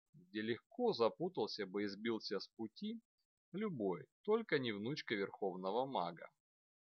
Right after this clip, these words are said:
Красный Арк ничего не забывал, и умение ориентироваться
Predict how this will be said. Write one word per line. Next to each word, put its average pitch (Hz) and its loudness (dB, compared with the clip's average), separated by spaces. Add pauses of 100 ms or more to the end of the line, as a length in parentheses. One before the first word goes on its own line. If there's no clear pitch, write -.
(140)
Красный 101 0
Арк 156 6 (380)
ничего 160 0
не 85 -4
забывал, 85 -2 (160)
и 202 -4
умение 147 2
ориентироваться 123 2